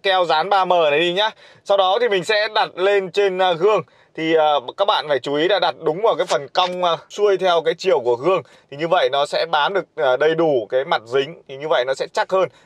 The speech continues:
Và đây là cái miếng dán ba M mà. Khi mà các bạn, à, dán vào thì các bạn ấn xuống một chút xíu để cho nó bám chắc. Và khi nó đã bám chắc rồi thì các bạn cứ yên tâm chạy xe bét xe nhè luôn, không phải lo là nó bị, ờ, bung ra đâu.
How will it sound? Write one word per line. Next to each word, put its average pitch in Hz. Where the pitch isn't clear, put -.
Và 127
đây 170
là 151
cái 156
miếng 151
dán 151
ba 170
M 170
mà. 135
Khi 185
mà 156
các 165
bạn, 160
à, 127
dán 131
vào 156
thì 127
các 127
bạn 139
ấn 143
xuống 156
một 156
chút 196
xíu 165
để 127
cho 139
nó 131
bám 135
chắc. -
Và 139
khi 196
nó 180
đã 180
bám 170
chắc 220
rồi 170
thì 139
các 156
bạn 160
cứ 190
yên 196
tâm 175
chạy 151
xe 165
bét 233
xe 165
nhè 151
luôn, 165
không 170
phải 120
lo 156
là 143
nó 147
bị, 165
ờ, 120
bung 160
ra 170
đâu. 175